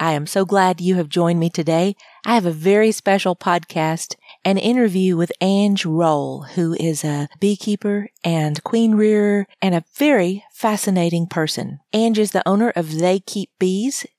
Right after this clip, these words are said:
and that's they keep bees dot com. And if you visit there, you can download Ange's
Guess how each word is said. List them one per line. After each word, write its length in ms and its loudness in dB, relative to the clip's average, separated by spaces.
and 180 0
that's 300 -4
they 500 0
keep 300 -4
bees 380 -4
dot 240 -2
com. 420 -2
And 120 2
if 140 0
you 140 -2
visit 400 -2
there, 320 -2
you 220 0
can 240 0
download 580 -2
Ange's 480 -2